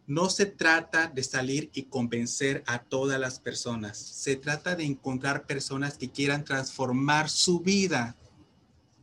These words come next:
Personas que quieran transformar su entorno. Personas que ya estén cansadas y personas que ya estén buscando una solución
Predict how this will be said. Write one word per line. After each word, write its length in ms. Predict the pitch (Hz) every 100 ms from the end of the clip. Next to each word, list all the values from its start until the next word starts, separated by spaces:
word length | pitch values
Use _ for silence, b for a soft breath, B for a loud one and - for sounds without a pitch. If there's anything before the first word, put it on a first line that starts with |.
| - b b _ _ _ _
Personas 720 | 160 151 151 - 185 208 202
que 140 | 180 165
quieran 360 | 175 170 180
transformar 640 | 160 151 - 139 139 151 156
su 220 | - 156
entorno. 880 | 147 139 - 175 180 170 143 120 120 - _ _
Personas 600 | 151 143 - 156 175 180
que 180 | - 151
ya 140 | 160
estén 340 | 170 - 175 170
cansadas 760 | 170 175 190 175 160 170 180 B B B
y 120 | 180
personas 720 | 180 196 190 180 208 208 233 233
que 160 | 175
ya 100 | 175
estén 300 | 185 190 208
buscando 480 | 196 180 - 185 196
una 200 | 208 214
solución 1040 | 190 175 165 151 139 - 190 220 196 127